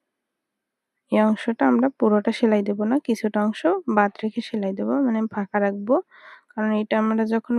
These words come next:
ব্যাগটা উল্টাবো, উল্টানোর সময় মানে এই, এই জায়গাটা থেকে উল্টাতে হবে। এর জন্য এই জায়গাটা আমরা একটু ফাঁকা রাখবো,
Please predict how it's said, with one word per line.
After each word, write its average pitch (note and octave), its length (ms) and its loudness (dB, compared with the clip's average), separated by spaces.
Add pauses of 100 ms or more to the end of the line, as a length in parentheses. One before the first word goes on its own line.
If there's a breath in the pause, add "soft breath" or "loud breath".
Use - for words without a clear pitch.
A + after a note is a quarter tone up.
ব্যাগটা G#3+ 380 -2
উল্টাবো, A3 520 0 (520 soft breath)
উল্টানোর A3+ 440 0
সময় D#4+ 320 0 (180)
মানে A3 220 0
এই, A#3 140 2 (140)
এই B3 180 6
জায়গাটা A3+ 400 0
থেকে A#3 300 0
উল্টাতে G#3 420 -2
হবে। G3+ 200 -4 (1300)
এর A3+ 140 0
জন্য B3 200 0 (120)
এই A#3 140 0
জায়গাটা G#3+ 340 -2
আমরা A3+ 200 0 (120)
একটু - 280 -4
ফাঁকা G#3 360 -2
রাখবো, G3+ 380 -4